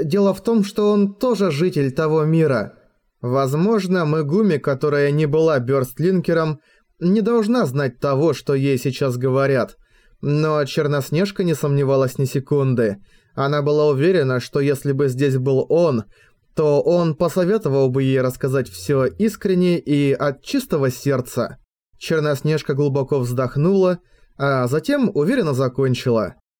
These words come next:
"Мегуми, меня, заблудшую и потерянную после поступления в Умисата, спасла именно ты. В первый день занятий, когда ты предложила мне вместе пообедать,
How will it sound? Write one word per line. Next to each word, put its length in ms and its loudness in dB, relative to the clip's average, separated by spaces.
"Мегуми, 680 2
меня, 640 0
заблудшую 800 0
и 80 2
потерянную 680 0
после 380 -2
поступления 680 -2
в 80 0
Умисата, 680 -2
спасла 540 -2
именно 400 2
ты. 500 -2
В 240 -4
первый 320 2
день 240 2
занятий, 500 0
когда 300 -2
ты 100 -2
предложила 640 0
мне 220 0
вместе 360 -2
пообедать, 640 0